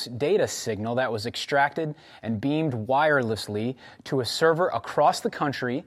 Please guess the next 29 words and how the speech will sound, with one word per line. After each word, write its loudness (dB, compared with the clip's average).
that 2
will 4
be 2
able 2
to 0
analyze 2
that 0
sample -4
and -2
then 0
beam -2
back 0
the -2
result 0
right -8
then. -6
Isn't -8
that -6
amazing? -6
Uh, -2
this 0
company, 0
it -2
was -4
so -2
promising, -2
they 4
raised 2
an -2